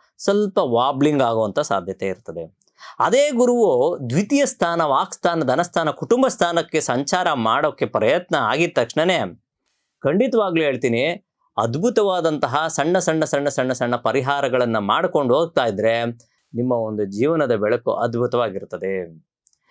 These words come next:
ಇನ್ನು ಯಾರೆಲ್ಲ ಓದುವಂಥ ಹುಡುಗರಿಗೆ ಮೇ ನಂತರ ಅದ್ಭುತವಾದಂತಹ ರಿಸಲ್ಟ್ ಬರುವಂಥದ್ದು, ಮೇ ನಂತರ ಓದಿನ ವಿಚಾರದಲ್ಲಿ ಏಕಾಗ್ರತೆ, ಕಾಳಜಿ ವಹಿಸುವಂಥದ್ದು,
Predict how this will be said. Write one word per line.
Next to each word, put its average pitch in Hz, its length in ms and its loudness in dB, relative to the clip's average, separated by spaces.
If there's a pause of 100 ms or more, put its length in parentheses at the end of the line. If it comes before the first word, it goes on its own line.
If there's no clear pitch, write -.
(180)
ಇನ್ನು 254 140 4
ಯಾರೆಲ್ಲ 220 460 2
ಓದುವಂಥ 208 560 2
ಹುಡುಗರಿಗೆ 170 680 2
ಮೇ 143 380 2
ನಂತರ 170 300 0
ಅದ್ಭುತವಾದಂತಹ 139 1300 0
ರಿಸಲ್ಟ್ 127 340 0
ಬರುವಂಥದ್ದು, 117 720 0
ಮೇ 139 260 0
ನಂತರ 156 320 0 (480)
ಓದಿನ 170 340 2
ವಿಚಾರದಲ್ಲಿ 127 540 2
ಏಕಾಗ್ರತೆ, 135 640 2
ಕಾಳಜಿ 151 400 0
ವಹಿಸುವಂಥದ್ದು, 117 920 0